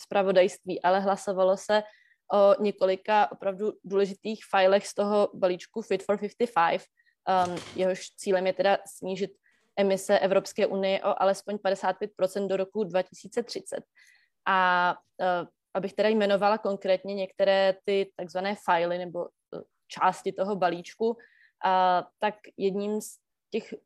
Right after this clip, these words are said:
asi nejdůležitější, eh, bylo právě hlasování o reformě evropského systému obchodování s emisními povolenkami E U E T S, ehm, který právě, jak už, eh, Helča zmiňovala, tak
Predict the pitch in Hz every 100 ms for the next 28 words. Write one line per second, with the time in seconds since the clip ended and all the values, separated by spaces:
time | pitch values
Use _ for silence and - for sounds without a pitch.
0 | _ - - 220 190 170 214 214 214 220
1 | 233 226 - 196 196 196 - 180 190 196
2 | 196 202 190 - 190 190 190 196 202 -
3 | 185 180 185 185 190 196 196 190 _ _
4 | _ _ 190 196 - - 202 202 202 -
5 | 185 190 196 185 - 185 185 190 185 190
6 | 190 - 185 190 208 220 - 170 165 165
7 | 170 180 190 - 180 175 180 - 214 -
8 | 196 - - 175 165 160 _ - 185 -
9 | 180 175 180 196 - - 175 175 175 175
10 | - 185 180 180 170 175 175 185